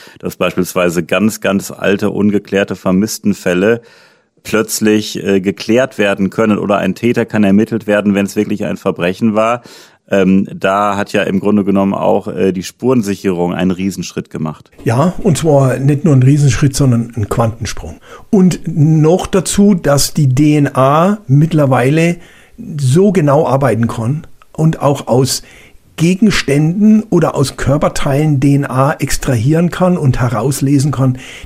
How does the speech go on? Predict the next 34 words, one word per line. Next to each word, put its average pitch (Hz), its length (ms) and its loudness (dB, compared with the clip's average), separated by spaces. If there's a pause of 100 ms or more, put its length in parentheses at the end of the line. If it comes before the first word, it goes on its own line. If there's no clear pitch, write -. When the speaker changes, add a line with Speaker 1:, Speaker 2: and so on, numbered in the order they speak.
Speaker 2:
die 143 280 4
vor 131 340 0
zehn 123 240 2
Jahren 113 240 -2
noch - 160 -4 (100)
unmöglich 127 720 4
gewesen 87 400 -8
wären. - 220 -20
Also 123 300 2
das 139 260 0
ist - 300 0
wirklich 151 420 2
ein 131 260 4
Quantensprung. 117 880 -2 (760)
Hilft 240 540 2
mir 214 200 4
bei 143 140 0
einer 180 220 2
Vermissung, 196 880 4 (200)
sage 156 480 0
ich 170 100 2
jetzt 151 180 -2
einfach 135 340 0
mal, 127 340 0
ein 135 260 2
bisschen 180 540 2 (140)
flapsig, - 580 0
hilft 165 300 2
mir 151 120 2
relativ 127 500 0
wenig. 90 460 -4
Weil 135 400 0
wenn 151 500 2
der 139 440 2